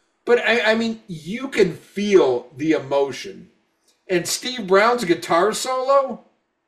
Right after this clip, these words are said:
it should have been ten minutes longer. I mean, that, that's, it,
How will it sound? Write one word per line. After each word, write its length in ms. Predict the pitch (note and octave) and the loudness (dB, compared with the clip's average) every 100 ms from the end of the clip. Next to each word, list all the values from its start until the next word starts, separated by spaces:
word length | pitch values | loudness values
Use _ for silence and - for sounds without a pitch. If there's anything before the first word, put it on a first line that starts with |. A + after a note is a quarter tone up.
| _ _ _ _ _ - - - _ _ _ _ | _ _ _ _ _ -8 -8 -8 _ _ _ _
it 160 | A#3 A#3+ | -12 -6
should 180 | - | -4
have 80 | D4+ | -2
been 180 | C#4 B3+ | -4 -6
ten 220 | - B3+ | -2 -2
minutes 300 | B3+ A3+ F#3+ | 0 -2 -2
longer. 500 | G#3 G3 G3+ F3 C3 | -2 0 0 0 -4
I 80 | C3+ | -2
mean, 120 | F3 | -2
that, 220 | F#3 A3+ A3+ | 2 0 2
that's, 260 | A#3 A3+ - _ _ | -4 -4 -14 _ _
it, 380 | A#3 A#3+ F#3+ | -12 -12 -14